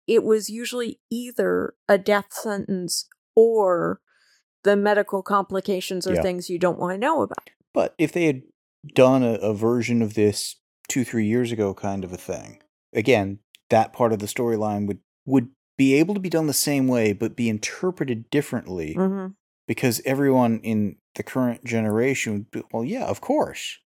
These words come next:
Speaker 2: It's always been that way" sort of attitude.
Speaker 1: Yes.
Speaker 2: Versus the, "Nah,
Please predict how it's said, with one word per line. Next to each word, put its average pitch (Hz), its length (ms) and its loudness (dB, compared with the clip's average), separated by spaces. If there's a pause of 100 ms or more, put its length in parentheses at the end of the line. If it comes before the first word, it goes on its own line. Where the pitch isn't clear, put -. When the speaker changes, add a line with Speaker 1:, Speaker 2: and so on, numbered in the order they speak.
(180)
Speaker 2:
It's 123 380 -2
always 135 540 4
been 107 200 2
that 95 200 -6
way" 90 240 0
sort 104 260 -2
of 98 80 -4
attitude. 92 640 -2 (160)
Speaker 1:
Yes. 160 340 0
Speaker 2:
Versus 117 760 2
the, 113 260 2
"Nah, 135 680 4